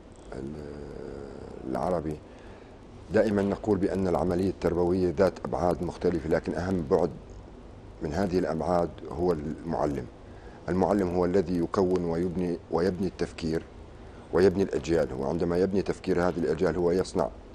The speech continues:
ويبني الوطن، وبالتالي نقول لهم كل عام وأنتم بخير. آه، واكبت،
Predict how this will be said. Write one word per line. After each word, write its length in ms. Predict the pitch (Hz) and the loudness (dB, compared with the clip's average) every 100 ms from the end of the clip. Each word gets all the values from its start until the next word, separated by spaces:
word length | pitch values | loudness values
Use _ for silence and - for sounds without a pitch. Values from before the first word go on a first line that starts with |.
| - - | -16 2
ويبني 300 | 87 208 95 | 6 6 4
الوطن، 360 | 80 76 69 64 - - - - - - - - - - | 2 0 -2 -8 -12 -20 -20 -18 -18 -16 -16 -16 -18 -12
وبالتالي 640 | 71 78 - 107 98 95 95 | -10 -6 2 4 4 2 0
نقول 360 | 85 - 98 | -2 -2 0
لهم 160 | 95 87 - | 0 0 2
كل 160 | 101 | 4
عام 320 | 80 90 85 | 6 4 2
وأنتم 380 | 82 80 78 80 | -2 -4 -4 -4
بخير. 340 | 69 65 67 62 - - - - - - - - - - | -4 -6 -6 -6 -12 -18 -18 -18 -18 -20 -20 -20 -12 -2
آه، 220 | 90 85 - | 0 0 2
واكبت، 480 | 113 127 - 90 85 | 4 4 4 0 0